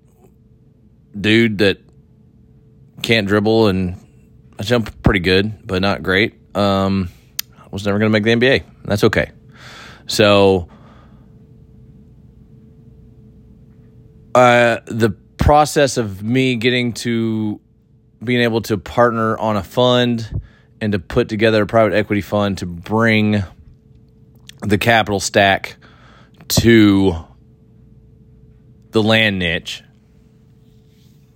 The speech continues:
is something I've, again, I've thought about for a very long time. I've wanted to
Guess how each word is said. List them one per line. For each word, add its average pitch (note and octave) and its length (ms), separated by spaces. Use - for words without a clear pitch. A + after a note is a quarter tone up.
is G#2+ 140
something G#2+ 280
I've, G2+ 300
again, G2 380
I've - 140
thought G#2+ 160
about G2 240
for G2+ 100
a F#2 40
very F#2+ 180
long D#2+ 220
time. A2 460
I've G#2+ 160
wanted G#2+ 380
to G2 680